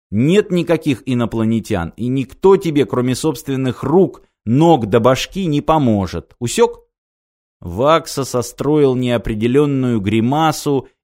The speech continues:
и отвернулся. Не глупый ведь пацан, но иногда подхватит какую-нибудь заразную мысль, и, как у всякого малообразованного обормота,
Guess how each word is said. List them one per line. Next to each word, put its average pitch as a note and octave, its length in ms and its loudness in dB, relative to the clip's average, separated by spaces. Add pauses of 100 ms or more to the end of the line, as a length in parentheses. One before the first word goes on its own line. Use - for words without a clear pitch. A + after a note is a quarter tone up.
(120)
и C#3+ 180 -2
отвернулся. A#2+ 1080 -2 (540)
Не G#2 160 0
глупый F#3 380 2
ведь E3+ 220 -2
пацан, D#3 680 0
но G#2+ 160 0
иногда B2 460 -2
подхватит E3+ 680 -2
какую-нибудь C3 600 -2
заразную A#2+ 640 0
мысль, A2+ 500 -2 (460)
и, F3 160 -4
как D3 200 -4
у C#3 60 -2
всякого C3+ 540 -2
малообразованного C3 1080 2
обормота, B2 840 0